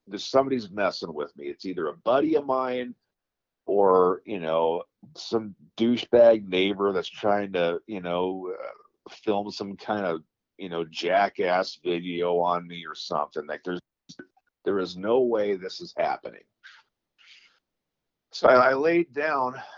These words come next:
I, I fell asleep on the couch, and I, w-, it was, it couldn't have been maybe,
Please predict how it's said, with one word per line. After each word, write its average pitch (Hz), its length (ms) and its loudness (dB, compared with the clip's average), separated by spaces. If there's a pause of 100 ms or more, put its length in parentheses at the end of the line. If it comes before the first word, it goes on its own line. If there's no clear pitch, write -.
(140)
I, 120 280 -4 (300)
I 113 40 -20 (100)
fell 143 220 2
asleep 127 400 -4
on 117 160 -2
the 104 100 -12
couch, 101 760 -2 (1400)
and 98 440 -2 (880)
I, 82 100 -14 (140)
w-, 87 300 -10 (540)
it 123 100 2
was, 127 380 4
it 123 160 2
couldn't 139 240 4
have 110 120 -2
been 110 320 0
maybe, 95 600 -4